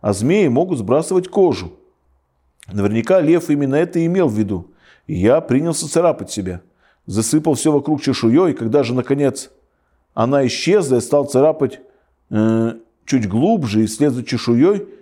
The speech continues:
с меня, словно с банана, полезла шкура. Через минуту-другую я вылез из нее совсем.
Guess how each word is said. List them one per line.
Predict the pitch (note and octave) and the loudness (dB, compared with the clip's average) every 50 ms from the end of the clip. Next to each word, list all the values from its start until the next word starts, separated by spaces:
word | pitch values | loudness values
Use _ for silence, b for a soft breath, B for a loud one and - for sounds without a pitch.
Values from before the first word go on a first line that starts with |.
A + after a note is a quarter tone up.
| B _ | B _
с | - - | -10 -4
меня, | A2+ A2+ A2+ A#2+ D3 F#3 F#3 | -2 0 0 2 2 2 0
словно | - - C#3 D#3 D#3+ C#3+ C3 C3 B2 | 0 0 0 0 0 2 2 2 0
с | G#2 | 0
банана, | F2 E2+ G2+ B2 B2+ C#3 D#3+ F#3+ G#3 F#3 C#3+ | 0 0 -2 -2 0 2 0 0 0 -2 -4
полезла | G#2 - G#2+ G#2 A#2 D3+ F3+ F3+ G3 F#3+ | -4 -2 -2 0 2 2 0 2 0 -4
шкура. | F#3+ - - - B3 A3+ F#3 A#2+ F#2 E2 - _ _ _ _ _ _ _ _ _ _ _ _ _ | -4 -4 -8 -6 -4 -2 -2 -2 -4 -8 -12 _ _ _ _ _ _ _ _ _ _ _ _ _
Через | - A#2 A2+ A#2 G#2+ | 0 2 2 2 2
минуту-другую | C3+ D#3+ D#3 C3 C3+ B2 A2 A#2+ A#2+ C#3 G3+ A3 F#3 C#3 | 2 0 0 0 -2 0 0 0 0 0 0 0 2 2
я | C#3+ C#3 | 2 2
вылез | G#2+ G2+ C3 F#3+ A3+ A3 F3+ - | 2 0 -2 0 0 0 0 0
из | D#3 B2 A2+ | -2 -2 0
нее | C3 C#3+ C#3 | 0 -2 0
совсем. | - F3 E3 - - - A3+ F3+ A#2 F#2 | 0 -2 -2 -2 -2 0 0 0 0 -2